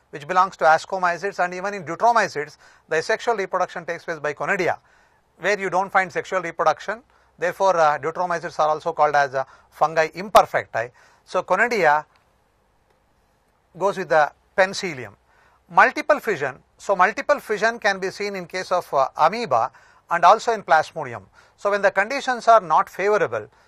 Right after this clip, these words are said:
so amoeba goes for, uh, the multiple fission. So encystation occurs followed by the sporulation,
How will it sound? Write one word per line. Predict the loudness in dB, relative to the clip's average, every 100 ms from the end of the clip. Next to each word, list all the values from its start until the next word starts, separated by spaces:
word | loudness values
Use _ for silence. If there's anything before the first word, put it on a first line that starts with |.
| _
so | 0 6
amoeba | 6 4 6 6 6 2 -6
goes | -2 -2
for, | 6 6 8
uh, | 6 2 _ _ _ _
the | -14 -12
multiple | 2 2 2 -2 -2
fission. | -2 -6 -8 -10 _ _ _
So | -6 -6 -8 _ -10
encystation | -6 -6 -2 0 0 0
occurs | -2 0 -2 2
followed | 4 4 4
by | 2
the | 2 2 0
sporulation, | -8 0 4 4 2 0 -2 -4